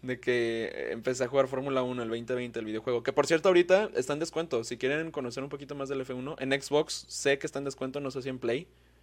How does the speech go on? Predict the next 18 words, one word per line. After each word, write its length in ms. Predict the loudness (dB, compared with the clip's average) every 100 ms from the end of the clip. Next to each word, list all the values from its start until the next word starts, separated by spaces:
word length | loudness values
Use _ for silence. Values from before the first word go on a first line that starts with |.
| _ _ _ 2
Pero 260 | 6 6 4
si 140 | -2
quieren 560 | -4 -2 -2 -4 -6 -6
mínimo 580 | -6 -4 -4 -4 -6
aventarse 480 | -6 -4 -2 -2 -2
la, 380 | 0 -2 -2 -8 -16 _ -8
la, 220 | -6 -4
el 120 | -4 -4
plan. 300 | -2 -4 -8 _ _ _ _ _ _ _ _ -10
Creo 160 | 0 4
que 80 | 6
también 220 | 6 6
hay 100 | 6
una 180 | 4 4
prueba 200 | 8 8
gratuita 480 | 8 4 2 -2 2
para 180 | 2 2
Xbox. 460 | 2 0 0 -10